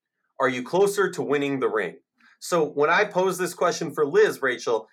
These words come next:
I want you to answer me. Looking at the three teams that are, you know, tied to Liz right now, Dallas, Vegas, and L A. Which of these teams would put her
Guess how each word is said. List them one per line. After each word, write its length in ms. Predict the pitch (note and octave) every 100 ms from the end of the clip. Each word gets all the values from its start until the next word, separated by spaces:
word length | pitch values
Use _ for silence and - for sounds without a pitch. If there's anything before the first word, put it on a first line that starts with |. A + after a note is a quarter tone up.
| -
I 60 | D#3
want 200 | F3 F3
you 60 |
to 100 | F3
answer 300 | D#3+ E3 D#3
me. 400 | C#3 E3+ D3 A#2 - _ _
Looking 260 | E3 G3+ B3
at 140 | A3
the 100 | F3+
three 240 | D#3+ D#3 D3+
teams 400 | - B2+ A#2+ B2
that 160 | B2
are, 360 | A#2 A2 G2+ - _ _ _
you 100 | C#3
know, 340 | B2+ F#2+ F#2+ - _ -
tied 420 | C3 B2+ B2 B2
to 100 | A2+
Liz 340 | G#2+ G2+ F#2+
right 220 | F#2+ F2+ E2+
now, 380 | E2+ E2+ A2+ A#2 _ _ _ _ -
Dallas, 640 | C3 D3+ D#3+ D#3 D3+ - _ _ G#2
Vegas, 580 | B2 B2 A#2+ A#2+ - -
and 120 | A2+
L 240 | A#2 A2 G2+
A. 80 | D#2+ - _ _ _ _ _ _ _ _ _ -
Which 320 | A#2+ F3 A#3
of 140 | C4+ F3
these 380 | F#3 F#3+ E3+
teams 600 | - F3+ D3+ A#2 A#2 - _ -
would 200 | C3+ C3
put 260 | D#3+ D#3+
her 400 | - D#3 G2+ G#2